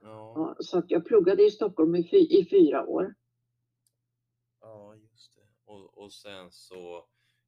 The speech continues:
Speaker 2: Mm.
Speaker 1: ut, eh, som, eh, färdigexaminerad socionom.
Speaker 2: Jajamän.
Speaker 1: Ja.
Speaker 2: Så blev jag och började jobba in i Nyköping då, då.
Speaker 1: Ja.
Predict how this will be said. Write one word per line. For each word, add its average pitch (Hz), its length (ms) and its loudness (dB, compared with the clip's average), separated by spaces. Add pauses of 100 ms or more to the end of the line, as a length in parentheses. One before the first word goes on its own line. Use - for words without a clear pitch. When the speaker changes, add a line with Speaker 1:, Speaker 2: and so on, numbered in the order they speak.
Speaker 2:
Mm. - 140 -12
Speaker 1:
ut, 160 420 -14
eh, 90 180 -18
som, 85 500 -20
eh, 82 180 -20 (1300)
färdigexaminerad 85 2250 -20
socionom. 92 1000 -20 (1300)
Speaker 2:
Jajamän. 165 800 -2
Speaker 1:
Ja. 110 400 -20 (160)
Speaker 2:
Så 170 80 -8
blev 180 320 -4
jag 185 220 -8
och 175 180 -2
började 170 480 4
jobba 170 320 6
in 160 180 2
i 147 80 -2
Nyköping 165 640 -6
då, - 80 -10
då. - 80 -10
Speaker 1:
Ja. 165 240 -10